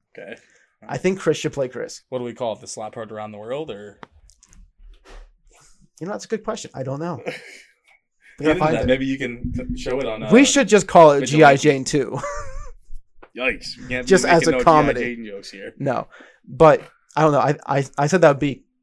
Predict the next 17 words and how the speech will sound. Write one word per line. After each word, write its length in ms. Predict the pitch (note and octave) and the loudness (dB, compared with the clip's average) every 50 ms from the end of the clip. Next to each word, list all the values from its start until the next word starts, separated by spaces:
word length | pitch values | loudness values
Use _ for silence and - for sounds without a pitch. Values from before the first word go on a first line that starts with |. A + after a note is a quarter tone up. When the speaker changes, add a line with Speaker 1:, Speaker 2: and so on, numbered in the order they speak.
| _ _ _ _ _ _ | _ _ _ _ _ _
Speaker 2:
comedic 680 | - D#3+ D#3 D3+ D3+ D3 B2+ A#2+ A#2 - _ - - _ _ _ | -6 -4 -2 -2 -2 -2 -2 -6 -8 -10 _ -18 -20 _ _ _
Speaker 1:
Yeah. 180 | - A2 F#2+ F#2 _ _ _ - | -20 -20 -20 -20 _ _ _ -6
Speaker 2:
to 100 | D3+ B2+ | -6 -2
have 240 | A#2 D3 D3 C3 - | 0 0 0 0 0
him 140 | D3 C3+ | -4 -6
play 200 | C3 - C#3 B2 | -6 -6 -6 -4
Speaker 1:
No, 20 | A#2+ | -4
Speaker 2:
himself 400 | B2+ B2+ A#2 - C#3 B2 A#2+ A2+ | -6 -8 -8 -6 -6 -4 -6 -6
Speaker 1:
I 20 | |
get 60 | - | -8
Speaker 2:
coming 180 | - C3+ B2+ B2 | -10 -10 -10 -8
Speaker 1:
it, 20 | |
Speaker 2:
back 140 | A#2 B2 A#2+ | -8 -10 -10
Speaker 1:
yeah. 60 | A#2+ | -10
Speaker 2:
from 80 | - C#3 | -12 -12
this 140 | B2+ B2 - | -10 -8 -8
situation. 520 | C3 G#2+ - A#2+ A#2+ A2+ F#2+ - G#2 F#2 | -10 -10 -10 -8 -8 -8 -8 -10 -14 -16